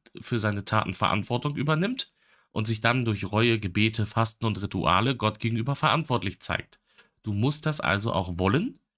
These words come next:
dann bekommst du Vergebung. Es gibt einen ganzen Katalog darüber,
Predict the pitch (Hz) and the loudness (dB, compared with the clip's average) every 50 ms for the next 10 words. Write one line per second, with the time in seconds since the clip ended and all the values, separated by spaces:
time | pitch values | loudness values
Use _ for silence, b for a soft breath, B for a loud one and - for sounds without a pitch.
0 | _ _ _ _ _ _ _ _ _ - 82 82 82 87 117 113 135 135 135 - | _ _ _ _ _ _ _ _ _ -2 0 0 0 -2 -2 -2 0 -2 0 0
1 | - 156 - 175 170 147 120 101 85 92 92 - - - _ _ _ _ _ _ | -2 0 0 0 2 2 2 0 0 -2 -8 -10 -14 -18 _ _ _ _ _ _
2 | _ _ _ _ - 98 - - 160 139 - - 127 113 120 127 139 - 127 113 | _ _ _ _ -6 -2 0 0 -2 -2 -2 -2 0 2 2 0 0 -2 -2 0
3 | 120 113 - 113 107 123 139 - - 120 107 107 107 92 107 120 139 - | -2 2 2 4 4 4 2 2 0 0 0 2 0 2 2 2 0 0